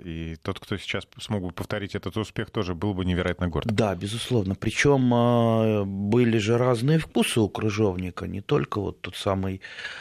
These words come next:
Speaker 2: э, скажем так, кислый крыжовник, кисловатый, к которому многие привыкли.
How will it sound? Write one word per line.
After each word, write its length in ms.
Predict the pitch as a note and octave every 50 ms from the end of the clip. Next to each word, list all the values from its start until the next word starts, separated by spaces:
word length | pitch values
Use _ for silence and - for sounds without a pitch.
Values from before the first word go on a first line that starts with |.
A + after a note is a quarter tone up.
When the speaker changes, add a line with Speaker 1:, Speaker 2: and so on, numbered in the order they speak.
| - - -
Speaker 2:
э, 640 | B2+ - C2 G2 G2 G2 G2+ G2+ G2+ F#2+ F#2+ F#2+ F#2+ F#2 F#2+ -
скажем 320 | - - F#2+ F#2 G2 G2 G2
так, 240 | - G2+ F#2+ - _
кислый 320 | - A#2 - - G#2+ G2+
крыжовник, 600 | - - G#2+ G#2+ G2 A2 A#2 G#2+ G2+ G#2 F#2 -
кисловатый, 600 | - - - - B2+ A#2+ B2 A#2+ A#2+ A2 - G#2
к 60 | G2+ -
которому 560 | - G#2 G#2 - A#2 A2 G#2 G2+ A2 G#2+ G#2+
многие 420 | A2 A#2 A#2+ A#2 G#2+ F#2+ A2 A2
привыкли. 920 | G#2 - A#2 B2 C#3 C#3+ E3 A3 A#3+ A3 - - C#3 A2+ G#2 F#2 F2+ F2